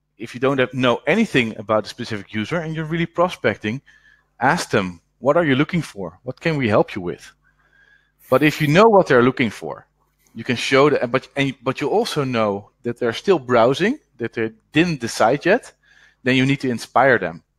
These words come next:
And you can do that with video ads and, and that kind of stuff. In the tell phase, you want to explain more about your product, right? And, um, Transavia did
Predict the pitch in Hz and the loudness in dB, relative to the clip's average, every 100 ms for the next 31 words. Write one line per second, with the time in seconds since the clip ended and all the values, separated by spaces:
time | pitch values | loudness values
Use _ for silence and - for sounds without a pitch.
0 | _ _ _ _ 113 120 131 135 120 104 | _ _ _ _ -8 -6 -4 -4 -4 -6
1 | 101 - 127 131 110 101 64 - - - | -10 -4 0 2 2 0 -4 -8 -18 -14
2 | 92 92 95 90 95 _ _ _ 107 - | -12 -12 -12 -14 -20 _ _ _ -6 -4
3 | 104 82 - 82 - _ _ _ _ - | -8 -10 -14 -14 -16 _ _ _ _ -20
4 | - - - - _ _ _ 170 185 - | -20 -20 -20 -20 _ _ _ -2 0 2
5 | 180 220 247 - 101 107 - - - _ | 4 4 4 2 2 0 -4 -14 -18 _
6 | _ _ _ _ 135 156 165 160 147 - | _ _ _ _ -8 -6 -6 -6 -8 -4
7 | 170 165 139 131 151 107 104 104 - 120 | 0 2 2 0 0 0 -2 -6 -4 0
8 | 113 85 - _ - 110 135 - _ - | 0 -4 -16 _ -6 -4 -4 -6 _ -8
9 | 120 120 120 120 - 107 107 107 107 107 | -2 0 -2 -6 -4 0 2 2 0 -4
10 | 127 135 156 175 160 127 | -4 0 0 0 -4 -4